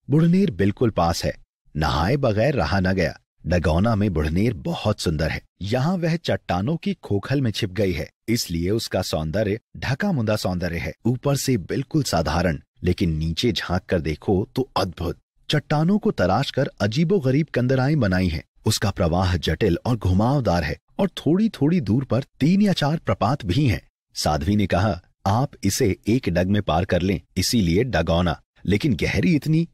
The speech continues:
कि चार खाटों की रस्सी डाली गई फिर भी थाह न मिली।" नाम नदी के मिजाज के अनुरूप ही है।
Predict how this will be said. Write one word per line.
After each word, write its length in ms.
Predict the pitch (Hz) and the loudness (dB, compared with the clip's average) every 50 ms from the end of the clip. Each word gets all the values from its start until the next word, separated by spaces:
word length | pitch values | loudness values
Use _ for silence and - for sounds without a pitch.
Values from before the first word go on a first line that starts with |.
| _ - | _ -4
कि 80 | - 135 | -4 -4
चार 360 | - - - 98 90 113 120 | -4 0 0 2 2 2 2
खाटों 440 | - - - - 87 92 - 120 117 | 0 -2 -4 -2 -2 0 0 0 0
की 160 | - - 92 | 2 0 2
रस्सी 420 | 82 87 80 - - - 127 135 139 | 2 2 0 -2 -2 -2 0 0 0
डाली 380 | 117 90 85 87 90 98 101 | 0 0 0 2 2 2 2
गई 240 | 87 98 95 123 165 | 2 2 2 2 2
फिर 380 | - - - - 95 92 104 104 | 0 -2 -6 -2 0 2 2 2
भी 360 | 85 85 82 98 123 156 160 | 0 0 0 2 2 2 0
थाह 380 | - - - - 85 95 95 | -2 -4 -4 -2 0 0 0
न 200 | 87 90 110 120 | 2 2 2 2
मिली।" 280 | 123 123 120 110 90 - _ _ _ _ _ _ _ - | 2 2 2 2 0 -2 _ _ _ _ _ _ _ -2
नाम 340 | 87 90 98 107 131 170 180 | 0 2 2 2 2 2 2
नदी 280 | 160 135 135 147 175 | 2 2 2 2 0
के 120 | 165 - 165 | 2 2 2
मिजाज 400 | 110 95 87 98 98 131 147 - | 2 2 2 2 0 0 -2 -2
के 120 | - 156 | -2 0
अनुरूप 320 | 127 104 98 95 113 113 - - | 0 2 2 2 2 0 0 0
ही 140 | - 107 98 | 0 0 2
है। 180 | 87 73 - | 2 0 -4